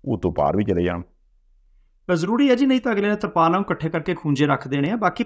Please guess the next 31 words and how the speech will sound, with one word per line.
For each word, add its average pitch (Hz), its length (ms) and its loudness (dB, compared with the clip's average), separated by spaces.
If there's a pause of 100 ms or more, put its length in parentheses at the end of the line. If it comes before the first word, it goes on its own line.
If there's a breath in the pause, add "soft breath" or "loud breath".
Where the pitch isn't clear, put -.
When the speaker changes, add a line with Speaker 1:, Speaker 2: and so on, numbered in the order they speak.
Speaker 2:
ਭਗਵੰਤ 196 300 0
ਮਾਨ 196 120 2
ਸਾਹਿਬ 226 200 -2
ਸੰਗਰੂਰ 165 380 -2
ਗਏ 151 160 0
ਸੀ, - 240 -6 (840)
ਬਹੁਤ 190 260 2
ਸਾਰੀਆਂ 262 520 4 (180)
ਕਮਜ਼ੋਰੀਆਂ 185 520 4
ਵੀ 220 100 0
ਸਰਕਾਰ 175 380 0
ਤੋਂ 165 160 0
ਰਹੀਆਂ 160 240 0
ਨੇ। 160 100 -2
ਪਿਛਲੇ 175 300 0
ਸਮੇਂ 160 240 -2
ਦੇ 156 60 0
ਵਿੱਚ 156 160 -4
ਬਹੁਤ 170 240 0
ਵੱਡੀ 143 200 0
ਆਲੋਚਨਾ 147 380 0
ਦਾ 180 80 2
ਸ਼ਿਕਾਰ 151 320 0
ਵੀ 151 120 0
ਹੋਈ 135 220 0
ਆ 139 60 -2
ਭਗਵੰਤ 139 360 -2
ਮਾਨ 127 120 -4
ਸਾਹਿਬ 143 220 -6
ਦੀ 147 100 -4
ਸਰਕਾਰ। 131 380 -10